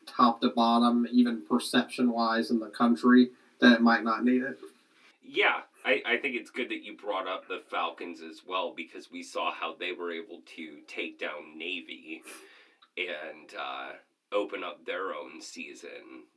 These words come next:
Speaker 2: And that obviously got them some in-, interest from voters again,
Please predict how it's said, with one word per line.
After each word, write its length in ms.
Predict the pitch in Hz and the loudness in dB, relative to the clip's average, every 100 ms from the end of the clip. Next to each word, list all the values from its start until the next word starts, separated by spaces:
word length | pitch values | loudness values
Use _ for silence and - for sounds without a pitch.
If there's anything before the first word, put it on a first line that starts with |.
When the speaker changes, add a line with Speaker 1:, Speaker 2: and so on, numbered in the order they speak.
| _ - | _ -10
Speaker 2:
And 260 | 87 82 - _ 90 | -10 -10 -20 _ -8
that 200 | 98 95 | -4 -2
obviously 520 | 90 87 87 82 85 | -4 -6 -10 -12 -12
got 260 | 80 82 76 | -10 -10 -10
them 160 | 78 80 | -12 -12
some 220 | 80 73 | -14 -14
in-, 260 | 85 80 78 87 | -12 -12 -12 -10
interest 480 | 87 85 80 78 | -10 -10 -14 -16
from 280 | - 80 80 87 | -16 -18 -16 -10
voters 480 | 85 80 80 - | -8 -8 -12 -12
again, 440 | 82 78 73 65 | -16 -16 -16 -14